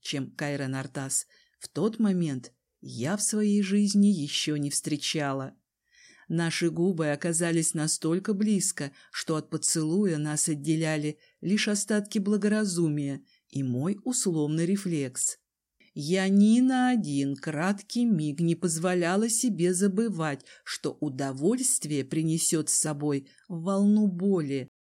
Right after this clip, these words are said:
а потом меня и вовсе накажут таким извращенным способом,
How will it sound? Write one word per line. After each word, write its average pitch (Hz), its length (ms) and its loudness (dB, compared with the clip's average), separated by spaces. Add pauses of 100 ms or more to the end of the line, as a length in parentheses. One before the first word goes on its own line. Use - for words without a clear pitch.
(280)
а 139 140 -4
потом 175 580 2
меня 165 280 2
и 208 120 2
вовсе 240 520 2
накажут 196 600 2
таким 127 540 0
извращенным 277 720 4
способом, 180 720 0